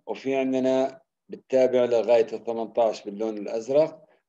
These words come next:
وقبلها بدايتها بكون في عندنا باللون اللي هو الأزرق برضو، اللي هو تنا-، ت-، تنازلي واحد، اثنين، ثلاث من اليسار باتجاه اليمين،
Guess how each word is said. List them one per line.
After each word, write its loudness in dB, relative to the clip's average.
وقبلها 2
بدايتها 0
بكون -8
في -8
عندنا -6
باللون -2
اللي -8
هو -2
الأزرق -4
برضو، 0
اللي -8
هو -4
تنا-، -2
ت-، -2
تنازلي -2
واحد، 0
اثنين، -10
ثلاث 0
من -2
اليسار 2
باتجاه 0
اليمين، -8